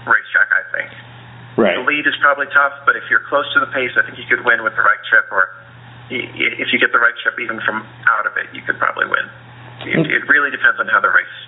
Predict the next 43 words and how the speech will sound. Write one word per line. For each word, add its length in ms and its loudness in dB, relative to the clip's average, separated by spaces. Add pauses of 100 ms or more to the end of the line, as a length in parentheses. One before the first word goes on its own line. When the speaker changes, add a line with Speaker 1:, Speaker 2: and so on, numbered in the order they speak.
(280)
Speaker 1:
sets 200 -2
up, 160 -6
though, 120 2
I 160 0
think. 120 -8 (360)
Speaker 2:
Okay. 280 0
Now, 160 2
Brandon, 400 4
tell, 200 4
uh, 320 4
tell 160 2
our 80 4
listeners 480 4
where 320 6
they 200 2
can, 440 4
uh, 480 4
watch 280 6
the 80 4
race, 280 4 (160)
uh, 360 6
in 120 0
couple, 320 0
in 280 2
two 240 6
Su-, 520 -2
oh, 80 6
I 240 2
say 80 2
in 80 2
two 240 0
Sundays, 280 2
in 160 0
two 120 6
weeks, 280 4
and, 920 -2
uh, 320 4
maybe 240 2
where 120 6
they 120 2
can, 400 2
uh, 560 2
check 160 2